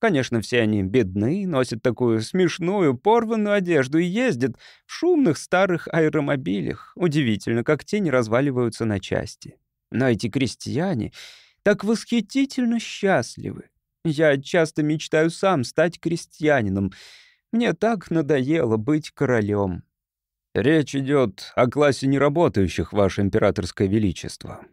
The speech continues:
объяснил лорд Корев. "На Адитье", провозгласил первый гражданин Яго, нет классов, и на Адитье все работают по принципу "от каждого по способностям, каждому по потребностям".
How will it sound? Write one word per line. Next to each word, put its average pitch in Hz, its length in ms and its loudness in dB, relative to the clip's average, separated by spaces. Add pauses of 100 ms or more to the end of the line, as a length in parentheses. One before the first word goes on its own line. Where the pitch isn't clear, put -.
(100)
объяснил 120 720 0
лорд 120 400 -2
Корев. - 560 -4 (600)
"На 156 300 2
Адитье", 185 800 -2 (200)
провозгласил 117 640 0
первый 113 320 2
гражданин 117 460 2
Яго, 120 600 -2 (160)
нет 240 380 0
классов, 120 640 0
и 143 140 6
на 143 120 4
Адитье 135 540 2
все 170 280 0
работают 107 760 2
по 127 120 4
принципу 131 440 0
"от 143 140 4
каждого 107 480 2
по 139 120 0
способностям, 151 800 2
каждому 170 500 2
по 196 120 0
потребностям". 110 960 0